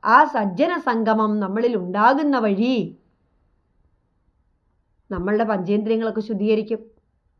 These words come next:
അപ്പൊ ഈശ്വര സ്മരണയാണ് നമുക്ക് പ്രധാനം. ആ ഈശ്വര സ്മരണ ഉണ്ടെങ്കിൽ മാത്രമേ പഞ്ചേന്ദ്രിയങ്ങളെ ശുദ്ധീകരിക്കാൻ പറ്റൂ.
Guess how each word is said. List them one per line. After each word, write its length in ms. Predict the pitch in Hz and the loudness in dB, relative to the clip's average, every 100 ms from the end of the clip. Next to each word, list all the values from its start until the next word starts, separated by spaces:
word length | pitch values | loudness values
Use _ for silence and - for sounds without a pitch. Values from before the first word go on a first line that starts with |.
| _ | _
അപ്പൊ 140 | 202 226 | -4 -2
ഈശ്വര 560 | 202 220 214 262 262 | 0 -2 -4 0 0
സ്മരണയാണ് 800 | 277 277 247 233 254 247 233 240 | 0 -4 -4 -4 -4 -2 -2 -2
നമുക്ക് 280 | 233 220 220 | -4 -6 -6
പ്രധാനം. 640 | 233 196 170 208 233 233 - _ _ _ - 208 | -6 -6 -2 -2 -2 -6 -16 _ _ _ -8 2
ആ 120 | 240 | 2
ഈശ്വര 440 | 254 220 208 247 | 2 -2 0 -2
സ്മരണ 380 | 254 269 262 277 | 0 -2 -2 -2
ഉണ്ടെങ്കിൽ 400 | 247 220 233 262 | -2 -2 -2 0
മാത്രമേ 340 | 269 247 254 | 0 0 -2
പഞ്ചേന്ദ്രിയങ്ങളെ 680 | 247 233 196 220 233 240 254 | -2 -2 2 2 2 -2 -2
ശുദ്ധീകരിക്കാൻ 560 | 240 226 220 220 254 254 | -4 0 0 2 0 -2
പറ്റൂ. 240 | 254 214 | -2 -6